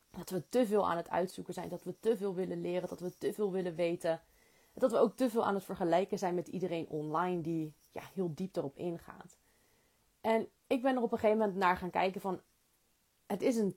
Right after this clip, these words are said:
tool. En ja, je kan heel diep gaan en je kan er mega veel mee. En dat is ook heel erg interessant.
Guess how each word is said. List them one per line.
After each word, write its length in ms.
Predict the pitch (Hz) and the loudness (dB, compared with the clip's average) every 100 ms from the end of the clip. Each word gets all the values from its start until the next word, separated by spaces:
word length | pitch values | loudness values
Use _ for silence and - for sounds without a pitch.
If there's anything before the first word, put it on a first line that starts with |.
| _ | _
tool. 360 | 214 - - - | -4 -2 -6 -4
En 160 | 185 | 0
ja, 160 | 196 254 | 4 4
je 120 | 214 | 4
kan 200 | 190 180 | 2 0
heel 300 | 175 247 170 | 0 -2 -2
diep 200 | - 220 | -4 -6
gaan 260 | - 269 311 | -6 -8 -6
en 120 | 240 | -4
je 60 | 180 | -4
kan 180 | 196 185 | -2 -2
er 140 | 170 | 0
mega 640 | 175 202 226 - 285 202 170 | 0 -2 -2 -4 -2 -2 -2
veel 240 | 170 170 | -2 -4
mee. 340 | 202 196 254 - _ _ _ _ | -4 -4 -6 -10 _ _ _ _
En 100 | 202 | -4
dat 140 | 196 | -2
is 160 | - 277 | 0 2
ook 100 | 240 | 2
heel 240 | 202 214 | 4 2
erg 160 | - - | 2 -2
interessant. 800 | 190 180 180 - - - 330 | -6 -6 -8 -6 -6 -4 -8